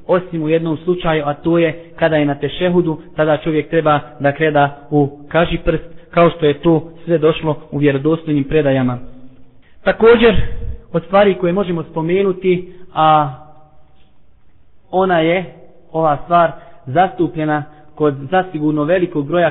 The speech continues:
klanjača, a to je klanjanje zatvorenih očiju. Treba da znamo, braćo moja draga, da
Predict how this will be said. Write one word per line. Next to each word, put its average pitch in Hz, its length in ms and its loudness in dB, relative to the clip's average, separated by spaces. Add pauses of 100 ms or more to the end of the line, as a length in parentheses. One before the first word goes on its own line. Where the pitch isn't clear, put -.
klanjača, 160 640 -4
a 151 80 -6
to 175 240 -2
je 185 280 -2 (1000)
klanjanje 185 680 0 (140)
zatvorenih 165 680 -2
očiju. 160 400 -2 (1000)
Treba 226 300 4
da 180 100 2
znamo, 175 320 0
braćo 170 300 -2
moja 165 200 0
draga, 160 360 2
da 151 380 0